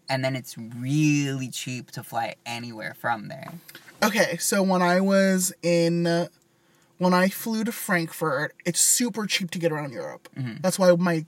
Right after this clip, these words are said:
Speaker 2: that's why my boss took me to Venice. It
Speaker 1: Mm-hmm.
Speaker 2: was, like, a hundred bucks round trip or something.
Speaker 1: I've heard of some people traveling for, like, twenty bucks
Speaker 2: Mm,
Speaker 1: some places.
Speaker 2: in Asia, when I was in, when I was in that whole big Asia trip that I
Speaker 1: Mm-hmm.
Speaker 2: took a couple years back, I went to Vietnam, Thailand, and Cambodia. Twenty dollars a round trip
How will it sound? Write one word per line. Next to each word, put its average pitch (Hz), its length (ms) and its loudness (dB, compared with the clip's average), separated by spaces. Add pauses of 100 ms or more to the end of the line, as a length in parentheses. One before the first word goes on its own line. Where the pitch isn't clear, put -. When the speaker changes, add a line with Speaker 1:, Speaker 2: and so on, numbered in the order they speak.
Speaker 2:
that's 175 180 0
why 175 100 0
my 160 120 2
boss 170 220 -4
took 175 140 -8
me 170 100 -8
to 170 60 -2
Venice. - 540 -12
It 151 60 -6
Speaker 1:
Mm-hmm. 156 100 0
Speaker 2:
was, 180 120 2
like, 180 140 4
a 170 60 0
hundred 170 460 0
bucks - 260 -6
round 139 200 -10
trip - 200 -6
or 170 80 -6
something. 147 440 -8 (400)
Speaker 1:
I've 151 120 6
heard 359 140 -2
of 427 100 -12
some 359 140 -10
people 220 240 -4
traveling 160 400 0
for, 147 120 -8
like, 107 200 -4
twenty - 480 -8
bucks - 240 -4
Speaker 2:
Mm, 277 180 10 (100)
Speaker 1:
some 208 80 -2
places. 196 140 -4 (120)
Speaker 2:
in 190 120 4
Asia, 190 580 6
when 170 200 4
I 165 160 6
was 170 260 8
in, 165 220 -2 (220)
when 180 180 2
I 170 100 4
was 170 220 2
in 160 280 0
that 165 160 -4
whole 170 240 0
big 165 300 -4
Asia 180 220 0
trip - 180 -6
that 131 80 -6
I 143 40 -4
Speaker 1:
Mm-hmm. 127 100 -4
Speaker 2:
took 135 120 -8
a - 40 -20
couple 170 220 -6
years 156 180 -2
back, - 260 -4
I 151 120 -4
went 156 280 -4
to 151 300 -2
Vietnam, 151 360 -4
Thailand, 165 240 -4
and 156 120 -6
Cambodia. 139 480 -6 (440)
Twenty 190 280 -2
dollars 165 320 0
a - 40 -8
round 139 180 -6
trip - 340 -12